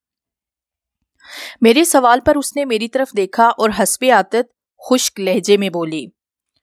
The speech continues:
"हाँ, बस ठीक ही है, गुजारा हो जाएगा।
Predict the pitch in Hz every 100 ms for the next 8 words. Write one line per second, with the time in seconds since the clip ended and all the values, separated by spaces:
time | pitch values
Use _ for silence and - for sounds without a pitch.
0 | _ _ 240 247 330 - - 240 226 202
1 | 180 170 - _ _ - 202 208 190 208
2 | - - 196 196 180 160 160